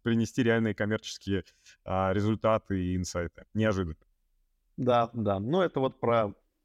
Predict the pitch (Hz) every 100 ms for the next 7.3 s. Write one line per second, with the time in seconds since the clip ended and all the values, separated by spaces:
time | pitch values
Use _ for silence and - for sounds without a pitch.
0 | _ - 110 - 117 120 117 131 110 123
1 | 110 104 98 - _ - 101 98 95 92
2 | 101 98 92 92 - - - 98 - 101
3 | 98 - 101 - _ _ - 101 - -
4 | _ _ _ 104 90 - 104 104 101 -
5 | 107 - 110 - _ _ _ 113 117 123
6 | 104 92 - _ _ - 123 120 85 76
7 | 143 143